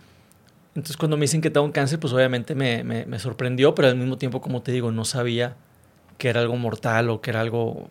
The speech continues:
fuerte, ¿no? Sí era, sí tenía un dolor muy fuerte, el punto que me llevó al hospital y, y me dejaron internado, ya estaba en silla de ruedas, no podía caminar.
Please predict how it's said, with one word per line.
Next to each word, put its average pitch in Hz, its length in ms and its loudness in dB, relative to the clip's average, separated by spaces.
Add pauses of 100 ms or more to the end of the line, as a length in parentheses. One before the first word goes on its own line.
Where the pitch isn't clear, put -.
fuerte, 165 440 -2
¿no? 117 160 -10 (500)
Sí - 240 4
era, 139 160 8
sí 143 160 -4
tenía 139 240 4
un 143 80 2
dolor 139 240 6
muy 131 240 2
fuerte, 127 360 2
el 175 100 -4
punto 117 340 -6
que 123 140 0
me 113 160 2
llevó 104 180 0
al 104 60 0
hospital 117 420 -4
y, 107 180 -2 (400)
y 120 60 -6
me 117 120 -2
dejaron 107 260 0
internado, 120 500 0
ya 117 100 0
estaba 117 200 -2
en 113 60 0
silla 123 240 -2
de 117 40 0
ruedas, 110 240 -2
no 110 100 -4
podía 117 180 -4
caminar. 127 440 -4